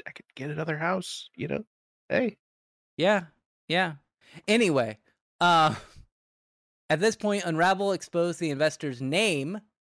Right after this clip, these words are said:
Speaker 2: which he knew would lead to more people contacting him. So Kira felt he had to go public against Kronje's, the investor's original wishes,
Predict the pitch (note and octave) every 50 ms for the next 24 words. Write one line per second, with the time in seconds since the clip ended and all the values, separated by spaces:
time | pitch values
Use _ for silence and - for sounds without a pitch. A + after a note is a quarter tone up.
0 | _ _ - D3 C#3+ C#3 - D3 C#3+ C#3+ D3+ E3+ F#3 F#3+ F#3+ E3 D3 E3+ E3 E3
1 | D3+ - D#3 C#3+ C#3 C#3 C#3 C#3 D3 D3+ D#3 D#3+ D#3 - D#3 D3+ D3 - D3+ C3+
2 | - C#3 C3+ C3 B2+ - B2+ A#2 A2+ - - A2 G#2 F#2+ E2+ E2 G#2+ _ _ _
3 | _ _ - - - _ - - - A#3 A#3+ A3+ G#3 G3 F#3 - _ _ _ _
4 | - - F3+ F3+ F3+ E3+ - - E3 D#3 D#3 - C#3 D3+ C#3+ B2 C3 C3+ C3+ C#3
5 | - B2+ C3+ B2+ A#2 - E3 F#3+ F#3 F#3+ G3 - - D3+ C3 C3+ C#3 C#3+ D3+ C#3+
6 | - - - - _ _ _ _ _ _ _ _ _ _ _ - D3+ C#3+ C#3 C3
7 | C3 C3+ B2+ A#2+ - - - _ _ _ _ - B2+ B2+ B2 A#2+ B2 B2+ B2+ -
8 | - B2+ A2+ A#2 A2 A2 A2 - A2 G#2+ A2 A#2+ B2 A#2+ - C#3 B2 A2+ -